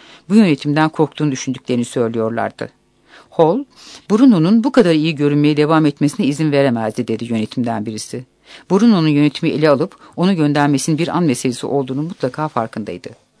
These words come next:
Bu savları ispat edercesine Hall yeni başkan olarak Paul Pridy'yi atadı.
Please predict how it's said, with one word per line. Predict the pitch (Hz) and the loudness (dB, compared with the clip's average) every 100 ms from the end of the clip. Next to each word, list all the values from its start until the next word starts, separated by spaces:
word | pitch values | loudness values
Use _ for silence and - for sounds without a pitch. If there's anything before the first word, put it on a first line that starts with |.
| _ _ _ - - | _ _ _ -10 -4
Bu | |
savları | 277 180 156 156 | -2 0 0 -2
ispat | - - 143 135 | -2 -2 -2 0
edercesine | 127 120 117 98 - 147 233 - _ | -2 -2 -4 -8 -4 -2 -2 -6 _
Hall | - 170 233 | 4 4 4
yeni | 185 214 190 | 2 4 4
başkan | 143 - 127 | 0 -2 -4
olarak | 120 160 - _ _ | -2 -4 -6 _ _
Paul | 202 208 233 _ _ | -4 -2 -4 _ _
Pridy'yi | 156 135 120 110 | -12 -8 -8 -8
atadı. | - 107 - | -10 -12 -12